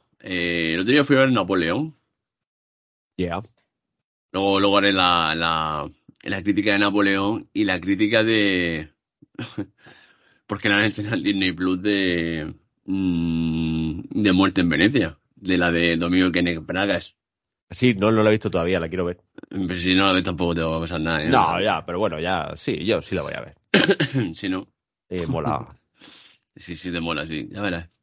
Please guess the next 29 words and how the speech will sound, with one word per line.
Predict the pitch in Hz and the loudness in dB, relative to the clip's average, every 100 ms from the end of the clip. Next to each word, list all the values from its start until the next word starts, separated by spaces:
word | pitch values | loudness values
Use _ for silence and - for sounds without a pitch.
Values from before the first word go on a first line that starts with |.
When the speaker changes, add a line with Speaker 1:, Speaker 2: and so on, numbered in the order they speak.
| _ _ _ _ _ _ _ _ _ | _ _ _ _ _ _ _ _ _
Speaker 1:
Es | 143 | 4
lo | 190 175 | 6 8
bueno | 131 | 6
que | 98 | 2
hace | 98 | 0
el | 95 | -2
hijo | 92 | -2
de | 90 | -2
puta, | 104 131 | 0 2
tío, | 113 139 | 2 2
que | 110 92 | 2 2
ya, | 104 139 - | 0 -2 -6
eh, | 95 87 85 82 85 82 80 80 80 78 76 78 76 78 82 | -4 -2 -2 -2 -2 -2 -4 -4 -4 -4 -6 -4 -4 -4 -4
como | - 87 | 2 4
ya | 104 | 6
después | 120 131 123 | 6 4 4
de | |
mancillar | 110 104 101 98 | 4 4 2 2
dos | 107 | -2
películas, | - 98 98 110 120 - _ _ _ _ _ | 0 2 2 2 2 0 _ _ _ _ _
aquí | 92 92 | -2 2
no | 101 | 2
mancilla | 95 85 92 85 | 2 2 2 0
porque | 85 87 | -2 -4
esto | 87 92 | -6 -2
se | |
lo | 90 | 0
inventa | 82 87 82 | 2 0 0
todo. | 85 - | -2 -4